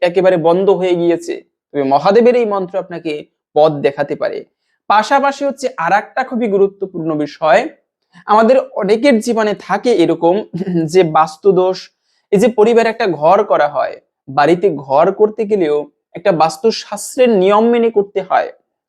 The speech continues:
না হলে বাস্তুদোষও কিন্তু সেই পরিবার জাগতে দেয় না সহজে।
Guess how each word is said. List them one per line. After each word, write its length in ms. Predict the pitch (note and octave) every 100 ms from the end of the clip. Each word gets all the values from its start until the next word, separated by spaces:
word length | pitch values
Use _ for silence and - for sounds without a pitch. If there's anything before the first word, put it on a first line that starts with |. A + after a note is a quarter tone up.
| _ _ -
না 180 | D#3+ D#3+
হলে 240 | E3+ A3 A3+
বাস্তুদোষও 840 | D#3+ D#3 D#3+ - B3+ C4+ C4 C4+
কিন্তু 260 | C4 B3
সেই 220 | A#3 G3 G#3
পরিবার 440 | G#3+ G#3 G#3 F#3+
জাগতে 400 | E3+ E3+ - F#3
দেয় 160 | E3+ D#3+
না 120 | D3+
সহজে। 500 | D3 C#3 C3+ -